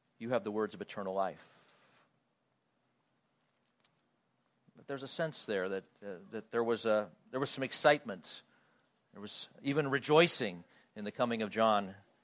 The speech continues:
excitement in his testimony, and it was only, it was only for a while. I think in this we have, we have both an indictment,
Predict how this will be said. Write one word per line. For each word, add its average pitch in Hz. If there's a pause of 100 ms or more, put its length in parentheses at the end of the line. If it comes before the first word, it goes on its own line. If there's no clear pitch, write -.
(480)
excitement 151
in 113
his 127
testimony, 98
and 101 (100)
it 117
was 113
only, 113
it -
was 110
only 107
for 98
a 95
while. 98 (1500)
I -
think 135
in 127
this 120
we 113
have, 113 (640)
we 131
have 147
both 151
an 131
indictment, 143